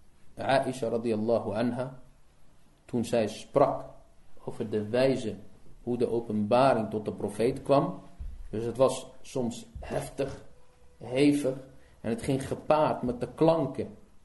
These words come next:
van een bel of iets wat daarop leek. En dit is de allerzwaarste vorm van openbaring.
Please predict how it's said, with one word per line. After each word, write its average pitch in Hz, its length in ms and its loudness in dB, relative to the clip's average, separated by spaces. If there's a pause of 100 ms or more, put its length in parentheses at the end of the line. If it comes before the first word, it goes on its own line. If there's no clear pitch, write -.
(120)
van 123 200 0
een 110 120 2
bel 147 500 6 (320)
of - 280 -4
iets - 480 -8 (300)
wat 117 220 -2
daarop 120 300 2
leek. 127 500 2 (1200)
En 147 140 4
dit 220 140 10
is 226 120 4
de 180 100 6
allerzwaarste 196 1300 4
vorm 139 420 6
van 110 160 0
openbaring. 95 500 -2